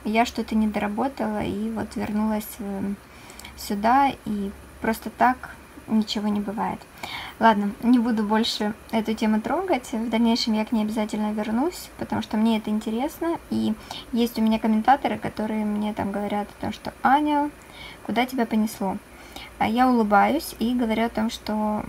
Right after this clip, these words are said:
если вы хотите наблюдать, то наблюдайте, если не хотите, то отписывайтесь, я никого не держу. На этом я свой влог заканчиваю, буду смотреть, э, фильмы, может быть, найду что-то интересное, и, может быть, сброшу вам ссылку.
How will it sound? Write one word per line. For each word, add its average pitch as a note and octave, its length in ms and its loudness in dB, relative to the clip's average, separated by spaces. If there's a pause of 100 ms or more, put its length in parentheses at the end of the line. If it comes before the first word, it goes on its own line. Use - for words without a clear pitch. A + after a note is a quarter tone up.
если A3 380 -2
вы A3+ 100 -2
хотите C4+ 640 -2
наблюдать, A#3 800 0
то A3+ 240 -2
наблюдайте, A3 840 -2
если B3+ 380 -2
не A#3 140 0
хотите, B3+ 380 -4
то A#3 120 0
отписывайтесь, A3+ 640 -6
я A3+ 100 -2
никого A#3 260 -4
не G#3+ 140 0
держу. - 320 -6 (800)
На B3 140 6
этом A#3+ 160 4
я G#3+ 120 2
свой A3 160 0
влог A3 180 0
заканчиваю, A3+ 640 0
буду G#3+ 240 -4
смотреть, G3+ 540 -2 (880)
э, A3+ 420 2 (100)
фильмы, A3+ 360 0 (240)
может A3 300 2
быть, A3 160 -2
найду G#3 200 -2
что-то A3+ 300 -8
интересное, C4 640 -4 (500)
и, A#3 80 0
может A3 240 2
быть, G#3+ 140 -2
сброшу G#3+ 400 -2
вам G#3+ 300 -2 (100)
ссылку. B3+ 500 -2